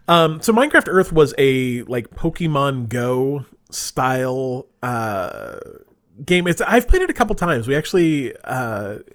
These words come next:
like, the first of the pandemic, like, to kinda get out and wander around a little bit,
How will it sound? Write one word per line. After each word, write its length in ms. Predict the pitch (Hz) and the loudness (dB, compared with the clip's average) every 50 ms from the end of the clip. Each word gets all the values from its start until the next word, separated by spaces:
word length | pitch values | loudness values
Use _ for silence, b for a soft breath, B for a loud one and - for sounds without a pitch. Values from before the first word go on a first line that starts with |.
| 104 131 | -10 -8
like, 240 | 151 151 165 165 156 | -2 0 0 0 0
the 80 | 165 156 | -2 -4
first 260 | - - 233 254 - | -2 -2 -2 -2 0
of 40 | - | -2
the 80 | 226 185 | 0 2
pandemic, 560 | - 180 147 143 131 135 139 123 101 - - | 4 4 4 2 0 0 -2 -4 -6 -6 -6
like, 280 | 113 110 101 - - - | -6 -6 -6 -8 -14 -16
to 100 | - - | -10 -6
kinda 200 | - 143 135 120 | -4 -2 -2 -2
get 140 | 123 123 | -2 -2
out 140 | 123 131 123 | -2 -2 -4
and 160 | 127 123 120 | -4 -6 -6
wander 260 | 120 120 120 127 123 113 | -6 -4 -4 -4 -4 -4
around 200 | 107 110 117 127 | -4 -4 -6 -6
a 40 | |
little 180 | 131 139 143 151 | -6 -4 -2 0
bit, 260 | 147 156 160 160 B | 2 2 2 0 B